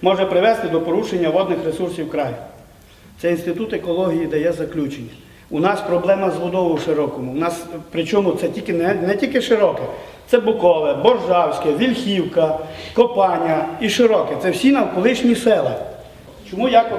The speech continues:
відмінив ці всі рішення? Бо коли я до Якоба підійшов і сказав, що, Пане Якоб, ви, е, підпадаєте під дію,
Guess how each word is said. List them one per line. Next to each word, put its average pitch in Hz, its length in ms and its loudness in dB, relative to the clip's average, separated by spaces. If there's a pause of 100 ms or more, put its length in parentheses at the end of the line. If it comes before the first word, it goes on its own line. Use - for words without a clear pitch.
відмінив 180 420 -2
ці 180 80 -10
всі 165 200 -4
рішення? 135 300 -4 (540)
Бо 165 60 -6
коли 208 200 0
я 220 120 4
до 196 100 0
Якоба 190 360 2
підійшов 180 480 -4
і - 20 -2
сказав, 170 340 0
що, - 100 -6 (360)
Пане 190 240 2
Якоб, 165 280 0 (380)
ви, 180 100 -2
е, 160 680 0 (640)
підпадаєте 190 580 2
під 175 240 -6
дію, 175 260 -4